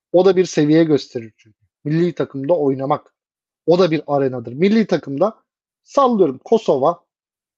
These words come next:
Sırbistan, e, Lüksemburg. Bunlar mesela maça çıkıyor. Abi yine İngiltere ile onunla bununla oynuyor. Orada adam bir şey görüyor, bir tecrübe var. Sen bana gidip sallıyorum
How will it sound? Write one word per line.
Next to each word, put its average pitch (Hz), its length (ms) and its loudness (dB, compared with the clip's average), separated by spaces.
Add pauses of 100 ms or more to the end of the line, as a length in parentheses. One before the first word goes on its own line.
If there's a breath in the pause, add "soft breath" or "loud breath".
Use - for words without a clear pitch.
(300)
Sırbistan, 135 720 -4 (920)
e, 143 40 -2 (960)
Lüksemburg. 156 600 -2 (120)
Bunlar 160 260 0
mesela 160 380 -4
maça 151 260 -2
çıkıyor. - 320 -16 (160)
Abi 170 180 -2
yine 185 180 0
İngiltere 160 380 0
ile 160 60 2
onunla 165 240 2
bununla 170 200 -2
oynuyor. 147 360 -2 (580)
Orada 156 260 2
adam 165 260 0
bir 139 60 -8
şey 156 240 -2
görüyor, 139 260 0
bir 135 100 -6
tecrübe 147 360 -4
var. 143 200 0 (300)
Sen 220 280 0
bana 208 120 0
gidip 185 240 -4
sallıyorum 160 420 -2